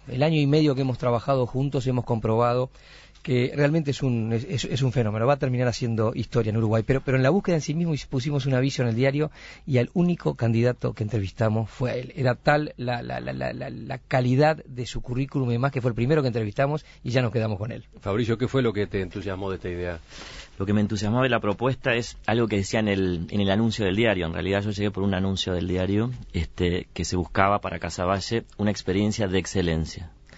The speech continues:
Speaker 3: Este, me llamaba la atención y fue lo que me hizo acercarme justamente a este grupo para, para poder llevarlo a cabo.
Speaker 2: Mm. Se habla con frecuencia cuando se presenta al, al Liceo Impulso de, del currículum de su nuevo director.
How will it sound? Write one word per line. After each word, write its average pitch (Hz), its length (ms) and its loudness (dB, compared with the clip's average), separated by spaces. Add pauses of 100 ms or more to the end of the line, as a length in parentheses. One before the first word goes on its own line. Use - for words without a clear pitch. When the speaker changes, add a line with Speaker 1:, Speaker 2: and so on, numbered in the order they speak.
(200)
Speaker 3:
Este, 82 480 -2 (120)
me 90 120 2
llamaba 90 260 2
la 90 80 2
atención 104 640 0 (460)
y 90 80 -6
fue 101 160 2
lo 95 140 4
que 90 100 2
me 90 80 2
hizo 90 160 -2
acercarme 92 560 0
justamente 85 640 -4
a 87 60 -2
este 90 180 -2
grupo 87 380 0
para, 85 340 -4 (520)
para 80 180 0
poder 85 180 0
llevarlo 80 240 -2
a 80 60 -2
cabo. 80 240 -2 (600)
Speaker 2:
Mm. 90 300 -8 (600)
Se - 180 -2
habla 131 360 0 (460)
con 98 160 -2
frecuencia 101 540 2
cuando 92 260 -4
se 87 100 -8
presenta 110 460 -2
al, 92 200 -2
al 92 260 -4
Liceo 104 400 0
Impulso 110 480 0
de, 90 320 -2
del 104 180 -2
currículum 110 680 -2
de 82 180 -6
su 85 260 -10
nuevo 92 260 -2
director. 85 380 -2